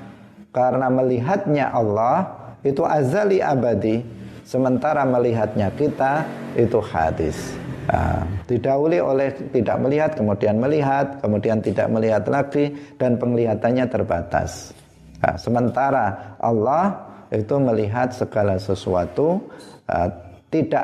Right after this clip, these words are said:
ada sesuatu pun yang tidak, eh, dilihat oleh Allah Subhanahu wa taala. Nah, jadi ini buktinya mana?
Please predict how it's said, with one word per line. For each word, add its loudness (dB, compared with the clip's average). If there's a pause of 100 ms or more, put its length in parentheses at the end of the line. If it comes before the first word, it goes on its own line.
(120)
ada 0
sesuatu 0
pun 0 (320)
yang 2
tidak, 0 (560)
eh, 2
dilihat 0
oleh 2
Allah 2
Subhanahu 0 (320)
wa 2
taala. 0 (440)
Nah, 2 (540)
jadi 0 (480)
ini 2
buktinya 0
mana? 2